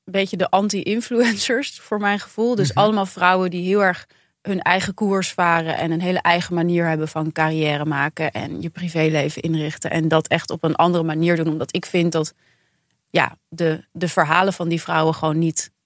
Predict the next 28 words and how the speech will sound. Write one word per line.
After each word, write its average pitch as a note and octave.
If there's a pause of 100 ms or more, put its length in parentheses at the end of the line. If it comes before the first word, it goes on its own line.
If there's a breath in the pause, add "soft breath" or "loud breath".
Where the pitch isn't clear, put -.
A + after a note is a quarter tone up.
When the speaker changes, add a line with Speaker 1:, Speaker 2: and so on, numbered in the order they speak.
(160)
Speaker 1:
genoeg E3+
gehoord E3+
worden A3+
Speaker 2:
Mhm. A#2+
Speaker 1:
nog. D#3+
En E3+
zeker E3
niet -
als D#3+
je -
kijkt D#3+
hoeveel, D#3
zeg -
maar, C#3+
traditionele D3
verhalen D3
er D#3
wel D3+
gehoord F3
worden. F3+ (680 soft breath)
En G3
het G3+
is A#3
gewoon A3
zo G#3
vet A3+
dat G3
je F#3+